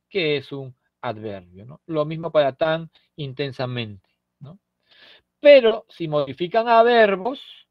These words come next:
el adverbio no se apocopa, se mantiene el adverbio. Y entonces,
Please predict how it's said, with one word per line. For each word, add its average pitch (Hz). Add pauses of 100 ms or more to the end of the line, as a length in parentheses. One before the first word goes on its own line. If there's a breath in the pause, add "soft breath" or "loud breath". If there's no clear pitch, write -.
(460)
el 139
adverbio 147
no 151
se -
apocopa, 117
se 131
mantiene 127
el 117
adverbio. 110 (500)
Y 127
entonces, 135